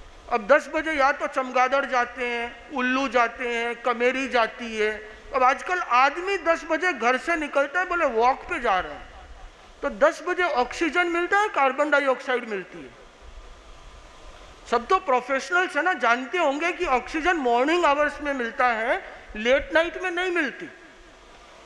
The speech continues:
तो यदि oxygen लेना है तो मॉर्निंग walk पे जाओ, तो अपने time table को ठीक करो। तो आपका यदि time table सुबह उठना पाँच बजे होगा,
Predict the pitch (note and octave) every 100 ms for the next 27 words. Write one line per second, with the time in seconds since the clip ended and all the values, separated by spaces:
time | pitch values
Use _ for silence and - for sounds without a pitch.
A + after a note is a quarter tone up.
0 | - E4+ E4+ F#4+ F#4 D4+ D4+ F4+ E4+ G4
1 | F#4 D#4+ D#4+ E4 D#4+ D#4+ F4+ F4+ B3+ A3+
2 | B3 E4+ G4+ G4 E4+ - D4+ A3 F#3+ G#3
3 | B4 - - - - - - D#4+ E4+ F4
4 | C4 B3 C4+ D#4+ D4+ D4 D4+ D#4 F#4 -
5 | F#4+ G4+ - A3+ D3+ B2+ - - - -
6 | - - - C#4 E4 E4+ E4+ F4 - A#3+
7 | D4 F#4 F4+ F#4 F#4 - E4+ D#4+ F4+ D4
8 | C4 D4 F#4+ F#4+ D#4+ D4+ C#4 C#4+ B3+ B3+
9 | G3+ F3 G#3